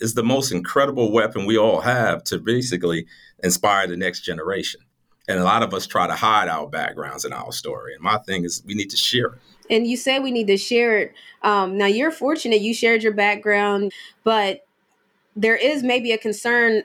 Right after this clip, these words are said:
Speaker 2: about people sharing their background and it getting almost used against him, them. Have you ever seen that? Or, or for people that may feel that way, what would be your thoughts?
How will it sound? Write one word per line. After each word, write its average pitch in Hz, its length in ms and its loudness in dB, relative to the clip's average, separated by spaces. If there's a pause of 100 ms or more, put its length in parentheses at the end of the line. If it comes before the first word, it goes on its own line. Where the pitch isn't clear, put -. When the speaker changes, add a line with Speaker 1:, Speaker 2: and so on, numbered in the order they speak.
Speaker 2:
about 202 380 2
people 226 260 0
sharing 220 320 2
their 202 120 0
background 196 540 0
and 190 200 0
it 180 140 -4
getting 190 640 2
almost 196 340 0
used 208 200 -2
against 208 380 0
him, 180 220 -2 (200)
them. 196 140 0
Have 202 140 0
you 226 100 2
ever 214 160 0
seen 240 320 -4
that? 233 280 2
Or, 202 220 0 (100)
or 214 140 4
for 214 160 0
people 277 240 2
that 220 140 2
may 226 140 2
feel 233 260 0
that 202 220 0
way, 190 320 0 (200)
what 233 160 2
would 226 140 -2
be 226 80 -4
your 208 180 0
thoughts? 175 640 -2